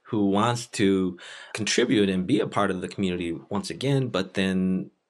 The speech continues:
the stigmas in society that just does not allow for a person with a criminal background to become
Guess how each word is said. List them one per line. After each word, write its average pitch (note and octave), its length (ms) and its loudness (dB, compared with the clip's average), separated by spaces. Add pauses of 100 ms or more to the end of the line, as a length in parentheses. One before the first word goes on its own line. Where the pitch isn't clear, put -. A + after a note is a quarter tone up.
(300)
the F#2 160 -6
stigmas G2 960 2
in G#2 180 -2
society G2+ 760 2
that F2 300 -2
just F2 340 -8
does F2+ 180 -4
not F#2 460 -2 (640)
allow G#2 380 4
for G2+ 200 2
a F#2 60 0
person G#2 380 0
with F#2+ 140 2
a - 40 -4
criminal G#2 320 2
background G2 560 2
to F2 360 -2
become G#2 840 0